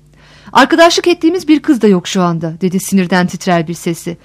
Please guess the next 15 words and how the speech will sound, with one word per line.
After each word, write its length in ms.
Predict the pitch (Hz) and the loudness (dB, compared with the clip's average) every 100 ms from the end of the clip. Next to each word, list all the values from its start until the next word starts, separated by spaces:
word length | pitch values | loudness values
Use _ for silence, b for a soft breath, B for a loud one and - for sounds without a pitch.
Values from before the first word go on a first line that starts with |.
| b b | b b
"Soracak 440 | - 269 269 339 | 0 2 4 4
şey 200 | - 370 | 4 2
bulamıyorsunuz. 760 | 285 285 240 185 165 190 175 - 226 | 4 4 4 2 0 -6 -8 -6 0
Bunlara 260 | 233 254 | 4 4
mı 100 | 403 | 2
kaldı?" 380 | - 202 170 160 - _ _ _ _ _ _ _ _ _ _ b b b b b b b | 0 0 0 -6 -18 _ _ _ _ _ _ _ _ _ _ b b b b b b b
Silleyi 420 | - 302 359 415 | 0 2 4 2
tokadı 340 | 370 - 339 320 | 2 -2 0 2
göze 240 | 311 269 | 2 4
almıştı. 540 | 226 175 165 - 170 - b b _ | 2 2 -4 -8 -10 -14 b b _
Böyle 200 | 240 247 | 4 4
pis 260 | 240 320 - | 2 -4 -4
pis 140 | 254 | -6
konuşacağına. 760 | - 220 220 226 226 202 202 185 - _ _ _ - | -2 -2 0 0 2 2 2 -2 -8 _ _ _ -6
"Vay, 640 | 202 226 240 302 294 240 | 4 6 8 6 4 2